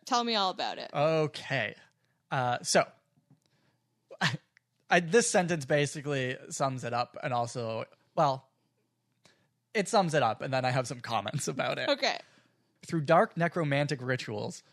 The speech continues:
Speaker 2: the life force of a murderer is bound to its severed hand, haunting and animating it.
Speaker 1: Oh.
Speaker 2: But, like, I don't think you can haunt your own hand.
Speaker 1: No, you can haunt whatever you want.
Speaker 2: But no, though,
Speaker 1: A
Speaker 2: 'cause, like,
Speaker 1: cup?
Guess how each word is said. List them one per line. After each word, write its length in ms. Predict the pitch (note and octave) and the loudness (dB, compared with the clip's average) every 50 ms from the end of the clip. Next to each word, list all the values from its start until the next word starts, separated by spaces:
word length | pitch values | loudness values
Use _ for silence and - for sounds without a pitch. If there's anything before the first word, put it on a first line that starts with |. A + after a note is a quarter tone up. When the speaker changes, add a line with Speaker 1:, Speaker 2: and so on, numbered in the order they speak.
| _ - | _ -6
Speaker 2:
the 80 | C#3 B2 | 0 4
life 240 | C3+ D#3 F3 E3 | 6 6 6 4
force 300 | - - F3+ F3+ F3 - | 4 4 4 4 4 4
of 80 | F3+ C#3 | 2 0
a 60 | C#3+ | 0
murderer 640 | C#3 C3+ C3+ D3 D3 C#3+ C3 B2 A2+ G#2 G2 - - - | 2 4 4 6 6 6 4 2 -2 -4 -6 -6 -6 -6
is 140 | C3+ A#2 A#2 | -8 -4 0
bound 340 | B2+ C3 C3+ D3 E3 E3+ D#3 | 2 4 4 4 2 0 0
to 120 | D#3 C#3 | -2 -2
its 120 | B2+ A#2+ - | -4 -4 -4
severed 380 | - - D#3 E3 E3+ F3 D3+ | -2 0 0 0 0 0 -2
hand, 400 | C#3 B2 B2 A2+ G#2+ G#2+ G#2+ - _ _ _ _ - | -2 -2 -4 -4 -6 -6 -8 -12 _ _ _ _ -10
haunting 500 | - - E3 E3+ E3 E3+ F3 D#3+ E3 - | -4 -2 -2 0 0 -2 -2 -2 -2 -4
and 160 | D3 B2+ B2+ - | -6 -8 -8 -6
animating 560 | - C3 B2+ A#2 G#2+ G#2 F#2+ E2+ F2 - G#1 G1+ | -6 -6 -4 -4 -6 -6 -10 -10 -12 -14 -16 -16
it. 140 | G1+ - - _ _ _ _ _ _ _ _ - | -18 -18 -20 _ _ _ _ _ _ _ _ -14
Speaker 1:
Oh. 960 | G#3 G3 G3 G3 G#3 A3 A#3 B3 B3 A3+ G#3 F3 D#3+ - - - C2 - A#3 A3+ _ _ - | -12 -10 -10 -8 -8 -8 -8 -8 -8 -8 -8 -8 -10 -10 -12 -12 -14 -14 -16 -18 _ _ -14
Speaker 2:
But, 240 | A3 F3+ G3+ G#3+ G#3+ | -4 4 4 6 8
like, 300 | A3+ G#3+ G#3 G#3 - - _ _ _ _ - - - - | 8 6 6 4 2 -4 _ _ _ _ -6 -6 -2 0
I 80 | G#3+ B3+ | 0 0
don't 180 | D#4 F#4 G4 | 0 -2 -2
think 140 | G#4 G#4 G#4+ | -2 -4 -2
you 100 | A#4 A#4 A4 | -2 -2 2
can 140 | - G4+ F#4 | 2 2 2
haunt 420 | - - - D#4 D#4 D#4+ D#4 C#4 | 2 4 6 8 8 8 6 4
your 220 | D4 C#4+ C#4+ C#4 C#4 | 0 2 4 6 6
own 140 | C#4 C#4 C#4 | 6 6 4
hand. 580 | C4 C#4 E4+ E4+ A#3 C3+ B2+ C#3 - - - _ _ _ _ - B3 C4 - A#3+ | 4 4 4 4 4 4 0 -4 -10 -20 -20 _ _ _ _ -10 -10 -10 -6 -4
Speaker 1:
No, 240 | C#4+ D4+ D4 D4+ | -2 -2 0 -2
you 300 | D4+ C4 C#4+ E4 F4 F4+ | -2 -2 -4 -4 -4 -4
can 160 | F4+ - C#4 A3+ | -4 -6 -8 -6
haunt 260 | A3+ A#3 A#3+ A#3 - | -4 -4 -4 -4 -6
whatever 320 | - G3+ F#3 F3 F3 F#3 | -8 -10 -10 -10 -10 -10
you 180 | F3 E3+ E3 D#3+ | -10 -10 -12 -10
want. 360 | - F3+ F#3+ F3 - - - _ - | -8 -8 -8 -8 -10 -12 -14 _ -4
Speaker 2:
But 320 | A3+ A3+ C4 C4+ C#4 C#4 | 2 6 6 6 6 4
no, 220 | E4+ G4 G4+ G4+ C#4+ | 0 2 4 4 6
though, 180 | G3+ G3 E3 | 8 8 8
Speaker 1:
A 40 | D#3+ | 8
Speaker 2:
'cause, 200 | G3+ B3 A#3+ A#3 | 6 4 4 6
like, 140 | C4+ C4+ C4+ | 8 8 8
Speaker 1:
cup? 140 | A3+ C4+ | 8 4